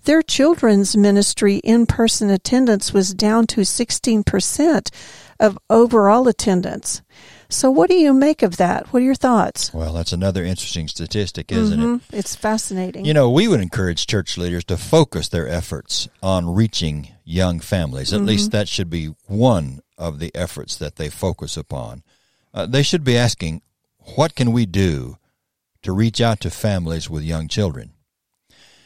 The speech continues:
Speaker 2: You know, another thing we have found is that churches who focus their outreach on young families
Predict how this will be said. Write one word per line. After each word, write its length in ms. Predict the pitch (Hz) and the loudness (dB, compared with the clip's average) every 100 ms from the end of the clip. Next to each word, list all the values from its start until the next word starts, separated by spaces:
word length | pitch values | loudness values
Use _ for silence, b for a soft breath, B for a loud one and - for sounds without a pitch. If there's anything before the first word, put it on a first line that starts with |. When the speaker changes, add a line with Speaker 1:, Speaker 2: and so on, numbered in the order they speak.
| b b | b b
Speaker 2:
You 80 | 160 | 0
know, 120 | 165 | 2
another 260 | 131 202 190 | 4 4 2
thing 260 | - 95 | 0 -2
we 120 | 87 82 | -2 -2
have 160 | 82 | -4
found 320 | - 82 80 90 | -4 -4 -4 -4
is 140 | 85 | -6
that 180 | 85 - | -6 -6
churches 440 | - 113 - 90 | -2 -2 -2 -6
who 120 | 98 85 | -4 -4
focus 420 | - 117 98 90 | 0 -2 -2 -4
their 200 | 98 95 | -2 0
outreach 480 | 110 95 92 90 87 | 0 -2 -4 -4 -4
on 200 | 80 85 | -4 -2
young 200 | 104 98 | -2 -2
families 720 | - 143 180 87 71 82 | 0 2 2 0 -2 -4